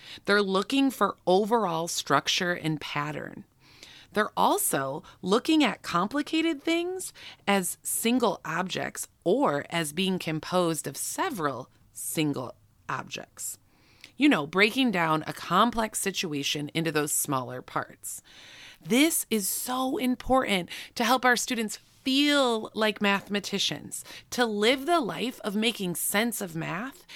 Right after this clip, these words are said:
and using what you know to make future problems less complicated and understanding it better. So here are some questions I might ask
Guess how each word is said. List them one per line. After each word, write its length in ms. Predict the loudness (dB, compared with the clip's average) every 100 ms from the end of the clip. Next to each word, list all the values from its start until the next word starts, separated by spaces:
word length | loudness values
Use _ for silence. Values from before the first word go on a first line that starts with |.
| -16 2
and 160 | 4 4
using 360 | 2 2 2
what 180 | 0 -2
you 140 | -4 -2
know 480 | 2 2 2 0 -6 -16 -6
to 140 | 0
make 220 | 2 0
future 460 | -6 -2 0 0 -2
problems 640 | 0 -2 0 -2 -2 -6 -10 _
less 460 | -4 4 4 4 -4
complicated 840 | 0 0 0 -4 -10 -10 -10 -10 -12 -20 -8 0
and 180 | 0 0
understanding 1080 | -2 0 -2 -4 -4 -6 -6 -6 -6 -8 -12 -20 _
it 220 | -6 -6 _
better. 400 | -12 -12 -14 -20 _ _ _ _ _ _ _ -20 -6
So 180 | -4
here 280 | -2 0 0
are 40 | 0
some 220 | 0 -2
questions 460 | -2 -4 -4 -2
I 120 | 0 0
might 300 | -2 -4 -6
ask 440 | -10 -10 -12 -14